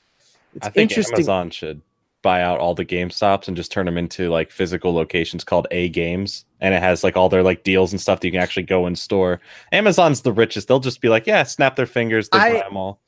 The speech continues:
Speaker 1: I had that, I did think about that. I was like, "What if Amazon bought them?" 'Cause, uh, oh,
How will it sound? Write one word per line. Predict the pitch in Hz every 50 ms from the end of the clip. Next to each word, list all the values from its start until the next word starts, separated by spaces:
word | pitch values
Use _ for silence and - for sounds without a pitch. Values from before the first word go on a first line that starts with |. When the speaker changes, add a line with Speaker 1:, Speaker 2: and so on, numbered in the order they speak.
| _ _ -
Speaker 1:
I | 180
had | 185 226 262 240
that, | 247 220 208 - -
I | 175 185
did | 190 226 220 -
think | _ 202 196 196
about | 208 220 220 220
that. | 226 220 214
I | 196
was | 170 147
like, | 175 160 139 -
"What | 240
if | 339 349 -
Amazon | - 147 135 143 151 135 - 143 131 127 117
bought | - 135 127 127 -
them?" | 143 143
'Cause, | 143 170 156
uh, | 196 190 - -
oh, | - 196 175 139